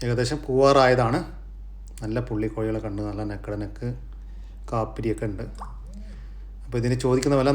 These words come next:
നാനൂറ്റി അൻപത് രൂപയാണ്. ഒരുമിച്ച് വാങ്ങിക്കുകയാണെങ്കിൽ വിലയിൽ മാറ്റമുണ്ടായിരിക്കും. സ്ഥലം വരുന്നത് തിരുവനന്തപുരം ജില്ലയിലെ ശ്രീകാര്യത്തിനടുത്ത്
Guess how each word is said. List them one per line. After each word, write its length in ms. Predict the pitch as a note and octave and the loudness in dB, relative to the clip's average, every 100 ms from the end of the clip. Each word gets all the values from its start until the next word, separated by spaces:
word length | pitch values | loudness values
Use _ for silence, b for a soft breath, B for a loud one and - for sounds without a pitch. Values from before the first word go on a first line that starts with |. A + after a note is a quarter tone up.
| C3+ | 6
നാനൂറ്റി 440 | B2+ C3+ D3 C#3+ C#3 | 6 6 6 6 4
അൻപത് 260 | B2 A#2+ A#2 | 4 4 2
രൂപയാണ്. 420 | A2 A2 A2 D#3+ G#3 - - C3+ | 2 0 4 6 4 0 -4 0
ഒരുമിച്ച് 320 | B2+ C#3+ D3 E3 | 4 4 6 8
വാങ്ങിക്കുകയാണെങ്കിൽ 720 | C3+ C3 D3+ D3 C3 C3+ E3+ D3+ | 8 6 8 8 8 6 6 6
വിലയിൽ 260 | B2 C3 D3 | 8 6 6
മാറ്റമുണ്ടായിരിക്കും. 800 | A#2 A2+ C3+ B2+ B2 A#2 A2 G#3 - - - - - - - - - - - - - - - - - - | 4 4 2 4 4 2 2 0 0 -10 -14 -14 -12 -12 -12 -14 -14 -14 -14 -14 -14 -12 -12 -12 -14 6
സ്ഥലം 300 | - F#3+ A3 | 12 12 12
വരുന്നത് 320 | F3+ D3 D3+ B3 C#4 | 10 10 12 12 10
തിരുവനന്തപുരം 420 | - D3 D3 D3+ D3 | 4 6 6 6 6
ജില്ലയിലെ 440 | C3 C3 B2+ C3 F3+ - | 6 6 4 8 6 6
ശ്രീകാര്യത്തിനടുത്ത് 880 | - C3+ C#3+ C#3 C#3 - B2 A#2+ - | 2 4 6 6 4 2 -2 0 2